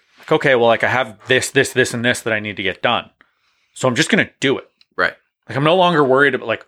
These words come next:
Speaker 1: what time it takes me or I gotta be somewhere at some time. It's like, okay, well, these are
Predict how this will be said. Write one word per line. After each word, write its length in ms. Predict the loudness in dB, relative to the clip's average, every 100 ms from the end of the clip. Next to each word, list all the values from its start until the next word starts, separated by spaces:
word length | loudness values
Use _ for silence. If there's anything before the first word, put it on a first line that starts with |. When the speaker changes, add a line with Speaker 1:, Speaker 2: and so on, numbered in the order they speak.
| -4
Speaker 1:
what 240 | -4 -4
time 400 | -6 0 0 0
it 160 | -4 -4
takes 320 | -2 -2 -4
me 240 | -4 -2 0
or 220 | 2 2
I 140 | 2 0
gotta 180 | 0
be 380 | -2 -2 -2 -2
somewhere 640 | -6 -6 -2 0 2 2 2
at 100 | 0
some 240 | -2 -2
time. 160 | -4 -4
It's 140 | 0
like, 200 | 0 0
okay, 240 | -2 0
well, 140 | -2 -2
these 240 | 0 2
are 220 | 2 0